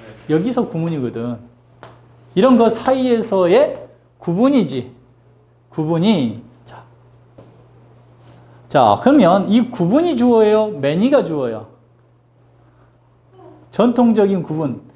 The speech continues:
많은 구분들이겠지. are,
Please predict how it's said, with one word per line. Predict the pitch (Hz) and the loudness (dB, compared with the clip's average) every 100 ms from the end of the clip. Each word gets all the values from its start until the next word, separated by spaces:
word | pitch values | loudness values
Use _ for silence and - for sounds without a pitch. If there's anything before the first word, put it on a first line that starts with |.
| _ - | _ -4
많은 | 131 156 214 269 294 247 | 0 2 2 0 0 -4
구분들이겠지. | - 160 233 233 208 170 - 131 110 - - - _ | -6 0 2 2 2 0 -2 -6 -8 -14 -20 -20 _
are, | 143 175 170 135 110 | 2 4 4 2 0